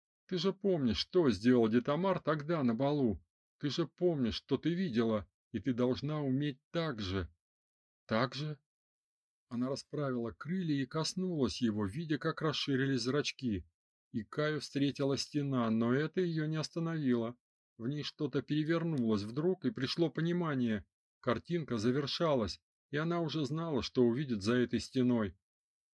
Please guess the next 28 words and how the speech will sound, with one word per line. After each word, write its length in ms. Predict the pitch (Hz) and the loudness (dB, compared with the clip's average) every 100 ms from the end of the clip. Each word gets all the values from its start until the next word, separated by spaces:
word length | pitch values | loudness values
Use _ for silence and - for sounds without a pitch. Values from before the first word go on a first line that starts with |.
| _ | _
Она 200 | 123 123 | -6 -6
толкнула 600 | 123 127 127 156 175 180 | -2 -4 -2 -4 -2 -2
её 240 | 143 127 123 | 0 4 4
изо 200 | 113 131 | 6 2
всех 320 | - 139 120 | 0 -2 -2
сил, 380 | - 131 120 - | 0 2 2 0
и 120 | - 165 | -4 -6
стена 420 | - 151 139 139 | -4 -4 0 0
рухнула. 600 | 135 131 - 120 110 92 - _ _ _ _ _ _ _ _ _ | 2 0 0 0 0 -2 -6 _ _ _ _ _ _ _ _ _
«Ты 100 | 123 | 0
видишь 400 | 123 135 127 - | 0 -2 -4 0
во 100 | 123 | 0
мне 220 | 139 139 | 0 -2
Рию, 340 | 160 196 151 | 0 0 0
да?» 300 | 98 143 160 - _ _ _ | 0 0 0 -6 _ _ _
спросила 460 | 117 107 123 107 | -4 -2 -2 -2
тихо. 420 | 101 113 95 104 - _ _ | -2 -4 -2 -4 -8 _ _
«Ну 240 | 117 110 123 | 4 6 6
так 200 | 170 - | 2 -2
смотри». 640 | - 190 196 170 160 165 _ _ _ _ | -2 0 0 -2 -4 -8 _ _ _ _
Она 200 | 113 117 | -2 -2
сделала 460 | 104 117 113 110 104 | 0 0 2 -2 -4
то, 160 | - 156 | -6 -6
что 200 | - 131 | -6 -2
называется 580 | 123 107 120 143 127 127 | 0 0 2 0 0 0
на 200 | 123 120 | 2 2
Яархае. 1200 | 117 120 135 135 - - 160 139 120 113 101 92 _ _ _ _ _ | 0 2 2 2 -2 -2 0 2 0 0 -2 -2 _ _ _ _ _
Мираж, 560 | 127 143 139 110 - | -4 -2 0 0 -2